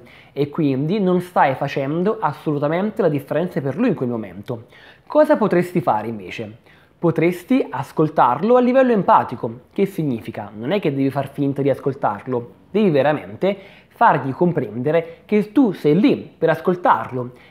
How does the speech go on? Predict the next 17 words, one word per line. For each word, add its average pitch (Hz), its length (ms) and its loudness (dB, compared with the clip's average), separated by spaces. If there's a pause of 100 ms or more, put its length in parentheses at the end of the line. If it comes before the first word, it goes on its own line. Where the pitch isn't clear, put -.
e 202 140 -6
che 233 140 2
vuoi 240 420 4
veramente 190 480 2
che 170 100 2
lui 220 220 4
porti 170 260 -2
fuori 254 460 2
il 165 100 2
mondo 220 340 4
che 139 120 -2
ha 104 40 -10
dentro. 107 580 -2 (360)
Quindi 143 480 0
cosa 151 280 0
potresti 143 440 -2
fare? 104 320 0